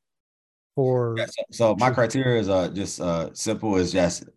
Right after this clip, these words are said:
Speaker 2: "Hey, if you split everything down the middle with me, every expense, then you're in,"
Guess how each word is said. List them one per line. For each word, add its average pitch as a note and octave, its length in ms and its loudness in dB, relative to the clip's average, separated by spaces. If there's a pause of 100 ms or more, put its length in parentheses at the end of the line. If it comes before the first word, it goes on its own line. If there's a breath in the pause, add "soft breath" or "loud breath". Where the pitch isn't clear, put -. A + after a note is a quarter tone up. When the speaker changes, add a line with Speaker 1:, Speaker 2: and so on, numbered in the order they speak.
(140)
Speaker 2:
"Hey, F#2 220 2
if E2 100 -4
you A2+ 80 2
split A2+ 220 -2
everything G#2 280 2
down G2 120 0
the F2+ 60 0
middle G#2+ 220 2
with A#2 140 -2
me, B2 200 -4
every F#2+ 220 -2
expense, G#2 460 -6 (440 soft breath)
then F2 200 0
you're E2+ 140 2
in," E2 260 -2